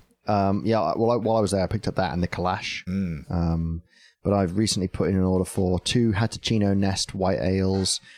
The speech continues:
Speaker 1: two eight-wired cucumber hippie Berliner Weiss, um, two Bodrigi butter Bing Boozled stouts,
Speaker 2: I've
Speaker 1: which
Speaker 2: seen
Speaker 1: I'm very
Speaker 2: those.
Speaker 1: excited about.
Speaker 2: Yeah.
Speaker 1: Um, a Moondog, uh, Magic Eye,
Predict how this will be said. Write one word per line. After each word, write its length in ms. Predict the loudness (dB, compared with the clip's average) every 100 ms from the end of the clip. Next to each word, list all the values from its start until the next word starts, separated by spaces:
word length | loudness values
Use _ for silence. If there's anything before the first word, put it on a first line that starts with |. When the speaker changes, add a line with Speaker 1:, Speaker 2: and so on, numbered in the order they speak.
| _ _
Speaker 1:
two 460 | 0 2 4 2 0
eight-wired 580 | 0 -2 0 0 0 -2
cucumber 460 | -2 -4 0 0 0
hippie 280 | 0 -4 -2
Berliner 280 | 0 2 2
Weiss, 440 | 2 0 -2 -6 -10 -20 -20 _ -20 _ _ _ 0
um, 600 | 2 4 2 2 -2 -8 _ _ _ _ _ _ -8 -8 _ _
two 240 | 0 2
Bodrigi 600 | 4 0 2 0 2 0 0
butter 300 | -2 2 0
Bing 320 | 2 2 2
Boozled 400 | 2 2 2 0
stouts, 400 | 0 0 0 2
Speaker 2:
I've 20 | 2
Speaker 1:
which 40 | 0
Speaker 2:
seen 180 | 2
Speaker 1:
I'm 80 | 4
very 160 | 4 4
Speaker 2:
those. 80 | 2
Speaker 1:
excited 300 | 0 0 0
about. 280 | 0 0 2
Speaker 2:
Yeah. 320 | 0 0 -2 -8 _ _
Speaker 1:
Um, 560 | -2 0 2 2 0 -4 -2
a 60 |
Moondog, 580 | 2 4 4 4 2 -2 -12 _
uh, 520 | 0 2 2 2 0 -2
Magic 440 | -2 0 0 0
Eye, 380 | 0 2 2